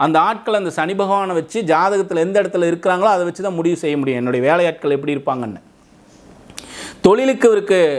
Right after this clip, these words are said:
முழு பலம் இருக்கு, அதிகாரம் இருக்கு. அதே போல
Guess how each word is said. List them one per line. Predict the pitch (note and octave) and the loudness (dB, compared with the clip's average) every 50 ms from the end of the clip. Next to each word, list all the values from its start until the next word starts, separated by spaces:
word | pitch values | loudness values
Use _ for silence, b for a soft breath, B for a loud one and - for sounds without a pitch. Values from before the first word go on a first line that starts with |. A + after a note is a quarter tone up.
| B2 - - _ - D3+ | -6 -8 -12 _ -4 -2
முழு | E3+ G3 A3 G3 F3 | 0 2 2 2 0
பலம் | F#3 F#3 G3+ G#3 F#3+ F3+ | 0 0 -2 -4 -4 -6
இருக்கு, | D#3+ - - A#2 A2 - - B2 | -8 -8 -10 -16 -16 -16 -10 -8
அதிகாரம் | B2+ D3 E3 D#3+ F3+ E3+ E3 D3+ C#3 | -6 -6 -2 0 0 0 0 -2 -4
இருக்கு. | A#2+ G#2 - - - - _ _ _ _ _ _ _ _ _ _ _ - - - - - - - - - - - - - - - - - - - - - - - - - D3+ | -6 -8 -12 -16 -20 -20 _ _ _ _ _ _ _ _ _ _ _ -20 -20 -20 -20 -20 -20 -20 -20 -20 -20 -20 -20 -20 -20 -20 -20 -20 -20 -20 -20 -20 -20 -10 0 2 2
அதே | F#3+ B3 C4+ B3 A3+ | 4 4 2 2 2
போல | A#3+ A3+ | 0 0